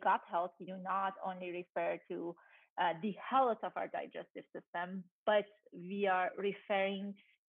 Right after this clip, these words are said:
to the health as, you know, it has a holistic meaning here,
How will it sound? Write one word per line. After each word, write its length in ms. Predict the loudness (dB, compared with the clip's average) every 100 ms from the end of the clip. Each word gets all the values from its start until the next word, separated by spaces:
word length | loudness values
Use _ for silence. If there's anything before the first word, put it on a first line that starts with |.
| -4
to 380 | 0 0 -2 -6 _ -8 0
the 120 | 2 0 2
health 380 | 6 8 6 2 -2
as, 260 | -2 -2 -4 -8
you 100 | -6
know, 140 | -4
it 80 | -4 -8 -18
has 320 | -6 -2 -2 0
a 160 | -4 0
holistic 600 | 0 0 -2 -4 -10 -10 -10 -18
meaning 440 | -14 -14 -14 -16 -12
here, 320 | -4 -2 -2